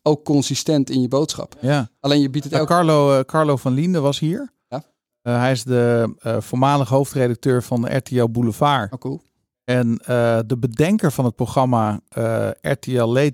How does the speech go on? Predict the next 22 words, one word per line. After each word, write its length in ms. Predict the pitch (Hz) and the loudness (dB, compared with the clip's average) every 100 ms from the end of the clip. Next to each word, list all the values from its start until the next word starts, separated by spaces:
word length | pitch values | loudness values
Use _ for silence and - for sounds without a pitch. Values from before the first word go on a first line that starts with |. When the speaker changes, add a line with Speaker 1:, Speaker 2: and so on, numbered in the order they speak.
| 123 | 0
Speaker 2:
Night 340 | 113 104 - | -2 -2 -4
met, 280 | - 113 - | -4 -4 -2
eh, 60 | |
Humberto 420 | 117 117 117 113 104 | 0 0 0 -2 -2
Tan. 240 | 135 151 | -2 -2
Speaker 1:
Ja. 120 | - - _ _ _ _ _ _ _ _ | -2 -10 _ _ _ _ _ _ _ _
Speaker 2:
Dus 160 | - 135 | -4 0
dat 140 | 160 | 0
is 60 | 147 | 2
wel 160 | 139 127 | 2 0
echt 220 | 143 - | -2 -2
een, 180 | 131 120 | 0 2
eh, 140 | 117 | 0
videoman, 640 | - 180 175 160 160 165 180 | -2 -2 2 2 4 2 2
hè, 100 | 202 | 2
Speaker 1:
Ja. 100 | - | 2
Speaker 2:
zullen 140 | 151 | 0
we 60 | 151 | 2
maar 100 | 143 | 2
zeggen, 260 | 156 156 | 0 -2
T 60 | - | -2
V-man. 600 | 120 143 170 156 151 220 | 0 0 2 2 0 -2